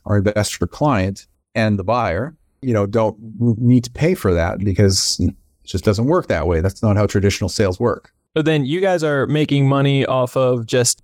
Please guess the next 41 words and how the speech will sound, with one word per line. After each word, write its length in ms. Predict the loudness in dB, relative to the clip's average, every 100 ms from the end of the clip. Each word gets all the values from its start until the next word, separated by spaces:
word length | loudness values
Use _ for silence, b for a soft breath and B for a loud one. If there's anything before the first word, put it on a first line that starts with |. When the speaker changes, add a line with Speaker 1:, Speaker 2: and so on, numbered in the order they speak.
| -10
Speaker 2:
the 320 | -2 0 0
transaction 1300 | -2 -2 -2 0 0 -2 -4 0 2 4 2 0 -6
on 180 | -2 0
the 160 | 2 2
agent 380 | 2 2 0 0
side. 540 | -2 -2 0 -2 -4 -14 -20 _ _ -2
And 140 | 0
then, 120 | 2
so 120 | 0 0
you 120 | 2
guys 180 | 2 0
are 80 |
just 580 | 0 0 0 -2 -6 -6
buying 360 | -2 0 -2 -2
properties 640 | -2 -2 0 0 0 0
that 180 | 0 0
are 140 | 0
listed 400 | 0 0 0 0
on 240 | 0 0 2
the 80 | 2
market? 480 | 0 0 -2 -2 -8 -18 _ _ _ _ -4
Speaker 1:
Well, 180 | -2 0
actually, 300 | -2 -4 0
we, 120 | 0 2
we 120 | 0
don't 180 | 0 -2
buy 220 | -2 -2
them. 240 | -4 -6 -2
You 120 | 2
know, 120 | 2
we 340 | 2 2 2
have 380 | 0 0 -2 -4 -10
strategic 680 | -8 -2 -2 0 2 2 0 -4 -4
relationships 640 | 2 2 2 0 0 -2 -2
with 340 | 0 0 -2 -6
our 160 | -2 -2
property 500 | -4 -4 -4 -2 -4
providers, 680 | -4 -4 -2 -2 -4 -8 -4
which 180 | -4 0
are 240 | 0 0
either 400 | 0 0 0 -2